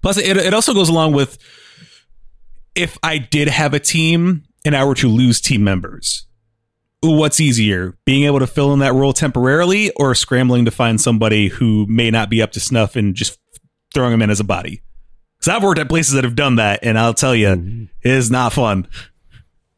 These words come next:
Speaker 2: Oh, no, absolutely not. It is a definite nightmare when they start scrambling, grabbing new people, and they're like, "Here you go, figure it out, the sink or swim training method."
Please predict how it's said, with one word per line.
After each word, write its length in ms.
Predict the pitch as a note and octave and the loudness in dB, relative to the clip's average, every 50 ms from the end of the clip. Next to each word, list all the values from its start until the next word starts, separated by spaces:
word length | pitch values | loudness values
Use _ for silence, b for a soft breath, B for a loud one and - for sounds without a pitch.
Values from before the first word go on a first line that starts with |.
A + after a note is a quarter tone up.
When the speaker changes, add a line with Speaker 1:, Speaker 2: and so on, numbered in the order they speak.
| _ _ _ _ _ _ _ - - | _ _ _ _ _ _ _ -16 -8
Speaker 2:
Oh, 160 | - G2+ F#2 | -4 -4 -2
no, 220 | F2 D#2+ D2+ D2 | -2 -2 -4 -6
absolutely 580 | C2 D2 E2+ F#2 E2 - - F2 E2+ E2+ D#2+ D#2+ | -4 -2 -2 -2 -2 -2 -2 -2 -2 0 -2 -2
not. 280 | D#2+ E2 D#2+ D#2+ D#2 D2 | -4 -4 -4 -4 -4 -4
It 80 | E2 | -4
is 120 | F2 E2+ F2 | -6 -6 -6
a 80 | E2 D#2 | -8 -8
definite 520 | D#2 - G2 F#2 F2 - F#2 F2 C#2+ C2 | -6 -4 -4 -2 -2 -4 -6 -6 -6 -6
nightmare 580 | E2 E2 E2 E2 C#2 D2 D#2 D#2 D2+ D2+ D2+ - _ | -4 -4 -4 -4 -6 -6 -8 -8 -8 -8 -10 -12 _
when 140 | - E2+ E2+ | -6 -6 -4
they 40 | |
start 240 | E2 - - E2 D2 | -4 -4 -4 -4 -4
scrambling, 520 | - - - F2+ F2 F2 E2 E2+ E2 E2+ D2 | -6 -6 -4 -4 -2 -2 -2 -2 -4 -4 -2
grabbing 340 | E2+ E2+ E2 D#2 D#2 D#2+ | -2 -2 -2 -2 -2 -4
new 80 | E2+ D#2+ | -4 -4
people, 240 | D2 F2 D#2+ D2+ D#2 | -2 -2 -4 -4 -4
and 80 | D#2 D#2 | -6 -6
they're 80 | D#2 | -4
like, 200 | D#2 D#2 D#2+ D#2 | -4 -4 -6 -4
"Here 100 | - F#2+ F#2+ | -2 0 0
you 140 | F#2 F2+ F2+ | 0 2 2
go, 160 | F#2+ F2 E2 | 0 0 -2
figure 340 | - - F2+ E2+ F2 F2 E2+ | -2 -2 -4 -2 -2 0 0
it 80 | E2+ | 0
out, 280 | F2 E2 D2+ D2 E2+ E2+ | 0 0 0 -2 -2 -4
the 240 | F2 D#2+ D2+ D2+ D2+ | -4 -2 -4 -4 -6
sink 280 | - - G#2+ F#2 - | -4 -4 -4 -4 -4
or 60 | F2+ | -4
swim 320 | - - - F2 E2 D#2+ D#2 | -4 -4 -4 -4 -4 -4 -4
training 380 | - F2+ D#2+ D#2+ D#2+ D#2+ D#2+ | -4 -4 -4 -2 -4 -4 -4
method." 420 | D2+ D2+ D2 - - D#2 D2+ D2+ | -6 -6 -8 -10 -12 -14 -14 -14